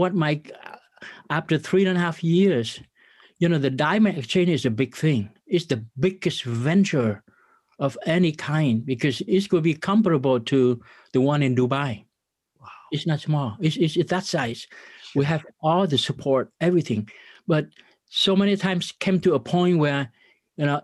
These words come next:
Speaker 1: it could be like an eagle ready to fly or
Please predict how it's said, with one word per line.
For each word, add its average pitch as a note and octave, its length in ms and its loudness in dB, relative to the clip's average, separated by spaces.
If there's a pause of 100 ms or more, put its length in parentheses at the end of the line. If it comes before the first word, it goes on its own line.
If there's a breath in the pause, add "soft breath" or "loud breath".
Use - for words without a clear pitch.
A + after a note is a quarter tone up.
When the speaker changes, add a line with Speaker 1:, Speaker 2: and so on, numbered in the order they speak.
Speaker 1:
it G#3+ 120 -4
could D3+ 160 -2
be E3+ 600 2 (640)
like D#3 140 -4
an F3+ 100 -2
eagle G#3 640 2 (220)
ready F#3+ 400 2
to F#3+ 60 4
fly D#3+ 340 -2 (640)
or F#3 520 0